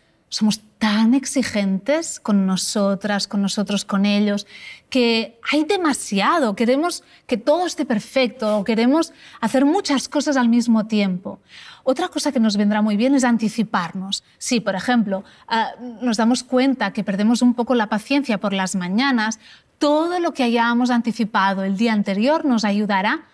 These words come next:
a que por la mañana todo sea mejor. Levantarnos más temprano, anticiparnos los adultos y tener nuestro pequeño momento de relax antes de entrar en el, en el subidón de las mañanas también nos va a ayudar.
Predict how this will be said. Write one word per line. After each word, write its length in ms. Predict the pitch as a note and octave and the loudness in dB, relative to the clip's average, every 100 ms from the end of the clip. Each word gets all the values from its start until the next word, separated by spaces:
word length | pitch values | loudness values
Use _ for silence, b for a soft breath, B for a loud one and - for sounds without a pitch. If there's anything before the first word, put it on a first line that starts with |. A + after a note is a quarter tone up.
| b b G#3+ | b b -6
a 120 | G#3 | -2
que 140 | A3 | -2
por 180 | G3 F#3 | 0 -2
la 100 | G#3 | 0
mañana 480 | C#4+ B3+ B3 C4 C#4 | 0 2 2 0 -2
todo 220 | A#3 G#3 | -2 -2
sea 240 | - G#3 | -2 -2
mejor. 400 | G3 F3+ - G3 - B B | -2 -4 -2 -4 -4 B B
Levantarnos 920 | - B3 A#3 A3 G#3 C4+ C4+ D#4+ C4+ A#3+ | 0 2 2 0 0 -4 -2 0 2 2
más 220 | B3+ B3+ | 0 0
temprano, 520 | A3+ G#3 A#3+ B3 A3 | 0 2 2 0 2
anticiparnos 760 | G#3 A3+ - G#3 C#4 D#4 D#4 - | 0 0 -2 0 0 0 -2 -2
los 240 | B3 C#4 | 0 2
adultos 680 | B3 A3 C4+ A3 - - - B B B B | 2 2 2 0 -4 -10 -12 B B B B
y 140 | D#4+ D#4+ | -2 -2
tener 420 | G#3+ A3 E4 E4 | -4 -2 -2 -2
nuestro 540 | D#4+ F4 F4+ - E4 | -6 -6 -8 -6 -8
pequeño 500 | - D#4 D#4 D4+ D#4+ | -4 -4 0 0 2
momento 640 | D4 C4 A#3+ C4+ C#4+ D4 C#4+ | 2 4 4 2 0 0 0
de 100 | A#3 | 0
relax 420 | G#3+ G#3+ A3 - _ | 0 0 -2 -8 _
antes 380 | D#4+ F4+ B3 G3+ | 0 2 0 0
de 60 | |
entrar 440 | G#3 G3+ A#3 A3 G#3 B B B - | 0 0 0 0 -4 B B B 0
en 180 | A3+ A3+ | 4 4
el, 360 | A3+ A3+ G#3+ B B | 4 2 0 B B
en 200 | - A#3+ | 2 4
el 180 | C4 A#3 | 4 2
subidón 640 | - - C4 A#3+ A#3+ B3+ C#4 | 0 2 4 4 4 4 2
de 100 | B3 | 2
las 220 | A3+ A3+ | 0 0
mañanas 540 | B3 C4 C#4 D#4 - | 0 0 0 -2 -2
también 340 | B3 G3+ G#3 A3 | -2 0 2 2
nos 180 | G3+ G3 | 0 0
va 100 | F#3+ | -2
a 60 | |
ayudar. 400 | F#3+ G3 F3+ - | -2 -6 -10 -14